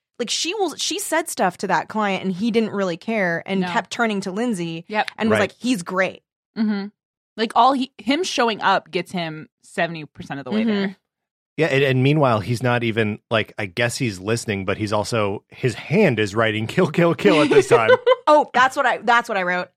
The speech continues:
Speaker 1: No one can see that 'cause he's writing
Speaker 3: Oh,
Speaker 1: "kill,
Speaker 3: yes.
Speaker 1: kill, kill."
Speaker 2: And it's
Speaker 3: Yeah.
Speaker 2: a huge legal
Speaker 1: Huge,
Speaker 2: pad.
Speaker 1: huge.
Speaker 2: It's not
Speaker 3: Yeah.
Speaker 2: one of those small legal pads. It's, like, the
Speaker 1: It's
Speaker 2: full
Speaker 1: big.
Speaker 2: size.
Speaker 3: And
Speaker 2: It
Speaker 3: they're
Speaker 2: might
Speaker 3: both,
Speaker 2: even be
Speaker 3: they're,
Speaker 2: letter
Speaker 3: like,
Speaker 2: size.
Speaker 3: at the end of the table together. <laughs>
Speaker 1: If I were him, I would have been, like, tilting,
Speaker 3: <laughs> Yeah.
Speaker 1: like, tilting it away from the client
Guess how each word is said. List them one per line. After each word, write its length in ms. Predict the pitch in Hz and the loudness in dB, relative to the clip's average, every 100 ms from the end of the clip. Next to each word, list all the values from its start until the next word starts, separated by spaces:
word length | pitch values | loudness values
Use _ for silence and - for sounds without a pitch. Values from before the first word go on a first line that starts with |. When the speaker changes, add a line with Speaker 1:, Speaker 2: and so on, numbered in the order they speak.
| _ _ | _ _
Speaker 1:
No 140 | 220 220 | -4 -2
one 120 | 214 | -2
can 140 | 233 | -6
see 200 | 190 208 | -6 -4
that 260 | 180 156 - | -2 -4 -2
'cause 140 | 262 | 0
he's 160 | 269 262 | 2 4
writing 180 | 294 285 | 4 6
Speaker 3:
Oh, 140 | 202 | 8
Speaker 1:
"kill, 80 | 190 | 10
Speaker 3:
yes. 100 | 190 180 | 8 8
Speaker 1:
kill, 160 | 262 | 4
kill." 180 | 254 262 269 | 4 4 6
Speaker 2:
And 80 | 320 | 6
it's 80 | |
Speaker 3:
Yeah. 40 | 370 | 4
Speaker 2:
a 20 | |
huge 420 | - 381 440 330 | 2 4 4 6
legal 200 | 359 381 | 6 6
Speaker 1:
Huge, 60 | 320 | 6
Speaker 2:
pad. 240 | 220 170 180 | 4 2 4
Speaker 1:
huge. 240 | 359 330 | 4 4
Speaker 2:
It's 120 | - | 2
not 80 | 381 | 2
Speaker 3:
Yeah. 60 | - | 4
Speaker 2:
one 80 | 403 | 0
of 40 | |
those 80 | 269 | -6
small 280 | - 180 196 | -2 -2 -2
legal 160 | 262 339 | -4 -2
pads. 300 | 370 381 - | 0 0 -2
It's, 180 | 370 - | -4 -4
like, 140 | 392 | -2
the 80 | 254 - - | 0 0 -2
Speaker 1:
It's 60 | |
Speaker 2:
full 180 | 254 240 | 0 4
Speaker 1:
big. 320 | 226 170 127 | 2 2 -2
Speaker 2:
size. 300 | - 180 - 170 | 0 0 2 4
Speaker 3:
And 80 | |
Speaker 2:
It 40 | 190 | 6
Speaker 3:
they're 100 | 208 | 6
Speaker 2:
might 60 | |
Speaker 3:
both, 80 | 220 247 | 6 6
Speaker 2:
even 20 | |
be 60 | 349 | 6
Speaker 3:
they're, 100 | 208 | 6
Speaker 2:
letter 160 | 202 190 | 4 2
Speaker 3:
like, 60 | |
Speaker 2:
size. 140 | - - | -4 0
Speaker 3:
at 160 | 160 | 2
the 180 | 180 190 | 2 2
end 160 | 143 156 | 2 2
of 80 | 135 | 4
the 80 | 143 | 2
table 280 | 117 110 113 | 2 0 -2
together. 560 | 151 - 214 - 240 - | -2 2 4 6 4 2
<laughs> 380 | - - - 311 | -8 -12 -6 0
Speaker 1:
If 140 | 330 | 4
I 140 | 285 381 | 6 6
were 140 | 427 | 4
him, 220 | 302 262 - | 4 2 2
I 120 | 226 | 2
would 100 | 247 | 4
have 60 | 240 | 2
been, 120 | 233 | 0
like, 260 | 202 185 - _ _ _ _ _ _ | 0 -2 -8 _ _ _ _ _ _
tilting, 380 | - 247 233 415 | 0 0 4 2
Speaker 3:
<laughs> 80 | - | 4
Yeah. 240 | 220 170 285 | 4 4 4
Speaker 1:
like, 300 | 269 - - | 2 2 0
tilting 320 | 269 262 294 | 2 2 2
it 60 | |
away 340 | 240 208 196 202 | 2 2 0 0
from 260 | 202 185 | -4 -8
the 180 | 160 226 | -6 -6
client 400 | - 202 185 156 | 0 -2 -2 -8